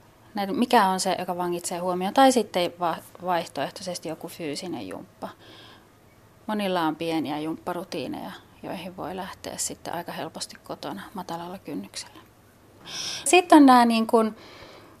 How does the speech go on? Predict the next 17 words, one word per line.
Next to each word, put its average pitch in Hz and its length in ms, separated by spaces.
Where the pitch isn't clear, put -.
ö, 214 440
järjestämisen 226 1300
keinot. - 720
Voi 202 120
sanoa, 208 280
niin 202 160
kuin, 208 80
että 202 180
huolien 202 580
järjestämisen 160 1200
keinot. 156 680
Elikkä 190 240
silloin 226 360
voi 202 200
puhua 185 540
esimerkiksi 180 920
huolivihko. 190 1040